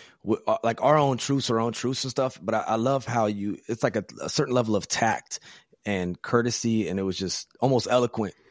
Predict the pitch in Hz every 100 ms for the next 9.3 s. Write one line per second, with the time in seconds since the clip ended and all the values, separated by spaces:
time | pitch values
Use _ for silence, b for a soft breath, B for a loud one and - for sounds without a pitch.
0 | - 107 107 107 107 - 113 92 98 90
1 | 107 107 - 104 101 104 92 - 131 113
2 | 95 - 107 110 107 98 92 - 117 104
3 | 90 - B B - 95 104 101 113 131
4 | 113 107 117 120 107 92 113 104 - 87
5 | 85 b b b 95 101 113 107 - 107
6 | 104 101 95 104 98 95 85 92 98 -
7 | 104 98 98 127 117 98 101 104 101 95
8 | 104 101 92 92 - 117 - 92 98 90
9 | 127 113 92